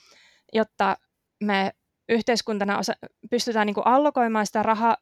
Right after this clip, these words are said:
rahallisuutta tietyllä tavalla, mut et mä kaipaisin arkeen enemmän semmoista niinku, enemmän keskustelua siitä, että, että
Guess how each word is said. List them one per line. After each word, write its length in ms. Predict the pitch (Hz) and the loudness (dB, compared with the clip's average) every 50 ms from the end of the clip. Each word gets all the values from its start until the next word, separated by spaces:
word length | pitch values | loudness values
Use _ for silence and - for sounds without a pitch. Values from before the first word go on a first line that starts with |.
| _ - | _ -2
rahallisuutta 600 | 240 233 247 269 269 247 214 233 208 - - 202 - | 0 2 2 4 2 2 0 -2 -4 -6 -8 -8 -4
tietyllä 420 | 233 233 233 226 240 226 226 214 | -2 -2 0 0 0 0 0 0
tavalla, 480 | - 220 208 202 208 208 202 202 208 208 - - - - - - - _ | 0 0 0 2 2 2 4 4 2 0 -2 -6 -18 -20 -20 -20 -14 _
mut 260 | 233 226 226 220 - | -2 -2 0 2 2
et 160 | 226 202 - - - _ _ _ _ _ _ _ - | 0 0 -2 -6 -16 _ _ _ _ _ _ _ -6
mä 100 | 233 240 | -4 2
kaipaisin 500 | 254 269 277 277 - 247 220 208 240 226 - | 4 4 4 4 4 2 2 2 0 -2 -2
arkeen 580 | 240 262 285 285 269 - - 214 208 208 208 - - | 0 2 2 2 2 0 0 0 0 0 -2 -2 -2
enemmän 460 | 233 240 254 254 254 240 233 214 202 | -2 0 0 0 0 0 -2 -2 -2
semmoista 500 | - 208 202 196 196 190 - - - 196 | -2 -2 -2 -2 -4 -4 -4 -4 -4 -4
niinku, 500 | 190 190 190 190 - 196 196 190 - 214 - - - - _ _ _ _ _ _ _ _ | -4 -4 -6 -4 -2 0 0 0 0 -2 -4 -10 -18 -20 _ _ _ _ _ _ _ _
enemmän 360 | - 247 269 277 269 254 233 | 0 2 2 2 2 0 -2
keskustelua 640 | 214 226 220 202 - - 220 - - - 202 196 190 196 | -2 -2 -2 -2 -4 -8 -12 -12 -8 -8 -6 -4 -4 -4
siitä, 340 | - 202 202 196 202 196 | -4 -4 -4 -2 -2 -2
että, 260 | 196 - _ 220 214 - _ - - - - - _ _ _ _ _ _ _ _ _ _ _ _ _ - | -2 -2 _ -2 -2 -2 _ -14 -20 -20 -20 -20 _ _ _ _ _ _ _ _ _ _ _ _ _ -6
että 400 | 196 214 - _ - 202 196 196 | -6 -6 -4 _ 0 0 0 0